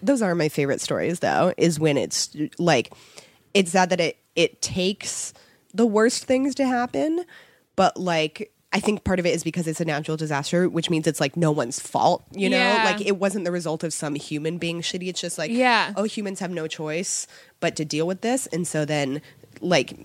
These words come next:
Speaker 1: people helping out in those situations, just
Speaker 2: Yeah.
Speaker 1: like, we're all suffering the same thing. Like, we have to help out.
Speaker 2: Yeah, we gotta
Speaker 1: Like,
Speaker 2: help each
Speaker 1: yeah.
Speaker 2: other.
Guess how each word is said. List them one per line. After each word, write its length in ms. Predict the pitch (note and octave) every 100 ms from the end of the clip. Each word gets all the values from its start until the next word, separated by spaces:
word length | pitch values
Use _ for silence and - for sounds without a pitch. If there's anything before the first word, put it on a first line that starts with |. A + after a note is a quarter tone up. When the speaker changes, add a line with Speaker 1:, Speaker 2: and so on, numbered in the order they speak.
| - -
Speaker 1:
people 280 | - F3 E3+
helping 320 | F3+ E3+ E3+
out 140 | D#3+ D3
in 100 | D#3
those 180 | D3
situations, 580 | - F3 F3+ E3+ F#3+ F#3
just 100 | -
Speaker 2:
Yeah. 240 | G3+ F#3+ E3+
Speaker 1:
like, 80 | F3+ - -
we're 180 | F#3 -
all 220 | E3 E3
suffering 340 | E3+ D#3+ E3+
the 60 | D#3+
same 240 | D#3+ C#3+
thing. 220 | C#3 C3+ C#3
Like, 140 | C3
we 100 | B2+
have 260 | C3+ D3+ -
to 100 | C#3+
help 240 | D3+ A2+ A#2+
out. 220 | G#2+ -
Speaker 2:
Yeah, 220 | - A3 G#3+
we 100 | A3
gotta 140 | C4 C#4
Speaker 1:
Like, 40 |
Speaker 2:
help 220 | D4 D#4+
each 140 | D4+ C#4+
Speaker 1:
yeah. 140 | A3+
Speaker 2:
other. 320 | F3+ C#3 A3